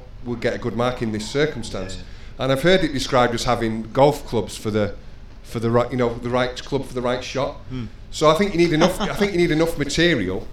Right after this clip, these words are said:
Speaker 1: to change what you're doing from the business event and the old people's dinner dance
Speaker 2: Oh, so, so
Speaker 1: and
Speaker 2: you
Speaker 1: the,
Speaker 2: do
Speaker 1: and the
Speaker 2: keep
Speaker 1: pop
Speaker 2: it fluid
Speaker 1: event.
Speaker 2: then?
Speaker 1: So, so you, you,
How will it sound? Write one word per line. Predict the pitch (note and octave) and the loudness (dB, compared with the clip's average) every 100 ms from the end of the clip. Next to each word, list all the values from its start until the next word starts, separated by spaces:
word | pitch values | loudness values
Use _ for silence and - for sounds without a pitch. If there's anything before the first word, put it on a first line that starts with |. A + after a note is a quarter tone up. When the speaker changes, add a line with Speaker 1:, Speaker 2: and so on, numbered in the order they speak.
| - - - - - | -10 -10 -10 -10 -6
Speaker 1:
to | A#2+ | -4
change | - C#3 C#3 C3+ C3 | 0 4 4 4 2
what | A#2+ C3 C3 | 0 -2 -4
you're | G#2+ | -2
doing | C#3 A2+ F2 F#2+ - - - - - - | 0 0 -2 -6 -10 -14 -14 -12 -12 -10
from | - - A#2+ A#2 G#2+ G#2+ - - - - - - | -6 -4 0 0 0 -2 -2 -2 -2 -4 -6 -4
the | - | 2
business | C#3+ C#3 B2 - | 2 4 2 0
event | G2+ G#2+ C3 C3+ - - - - | 2 4 2 -2 -8 -8 -8 -8
and | A2 | -4
the | A#2 | 0
old | B2 B2+ | 2 2
people's | C3+ B2+ B2 A#2+ - - - - | 0 -2 -4 -6 -8 -10 -10 -2
dinner | C3+ B2+ | 0 0
dance | A2+ G2+ A2+ F#3 | 0 -2 -2 -4
Speaker 2:
Oh, | |
so, | - F#3 F3+ - | -2 -2 -2 -2
so | - | 0
Speaker 1:
and | - | 4
Speaker 2:
you | B2+ | 4
Speaker 1:
the, | - | 4
Speaker 2:
do | |
Speaker 1:
and | B2+ | 2
the | B2+ | 2
Speaker 2:
keep | F3 | 4
Speaker 1:
pop | D#3 D#3 | 4 4
Speaker 2:
it | |
fluid | B2+ | 2
Speaker 1:
event. | A2+ A2+ A#2+ | 4 2 0
Speaker 2:
then? | |
Speaker 1:
So, | G2+ D#3 D3+ C#3 | 2 4 4 0
so | - D#3+ - | 0 2 2
you, | D3 - D3+ - | 0 -8 -12 -12
you, | D3 C#3+ | -8 -4